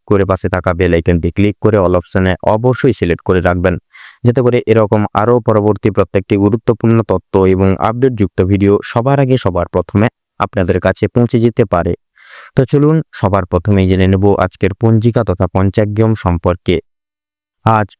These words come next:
শুক্লপক্ষের চতুর্দশী তিথি। আজকের নক্ষত্র হচ্ছে স্বাতি।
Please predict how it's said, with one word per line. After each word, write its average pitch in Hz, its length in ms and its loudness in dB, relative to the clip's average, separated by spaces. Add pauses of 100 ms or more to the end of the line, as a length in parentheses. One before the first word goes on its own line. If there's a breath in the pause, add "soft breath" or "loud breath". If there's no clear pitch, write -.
(160)
শুক্লপক্ষের 113 960 0 (520)
চতুর্দশী 139 640 2
তিথি। 110 300 0 (360)
আজকের 110 360 -2
নক্ষত্র 104 380 -2 (100)
হচ্ছে 110 320 0
স্বাতি। 98 480 -2